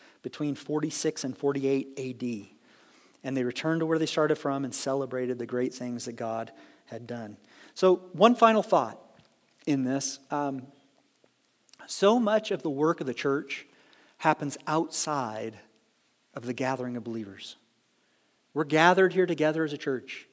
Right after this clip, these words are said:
on a Sunday morning. And a lot of good stuff happens here when we gather together. We learn, we encourage each other, we worship God. We get built up and strengthened and encouraged.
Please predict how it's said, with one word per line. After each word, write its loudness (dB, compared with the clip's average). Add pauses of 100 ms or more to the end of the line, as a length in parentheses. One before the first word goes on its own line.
(100)
on -6
a -8
Sunday -6
morning. -8 (420)
And -6
a -2
lot 2
of -4
good 0
stuff -4
happens -8
here -10
when -10
we -8
gather -4
together. -10 (640)
We -4
learn, -2 (380)
we -4 (140)
encourage 0
each -6
other, -2 (300)
we -6
worship -4
God. -4 (520)
We -8
get -2
built 4
up -2
and -6
strengthened -4
and -4
encouraged. -2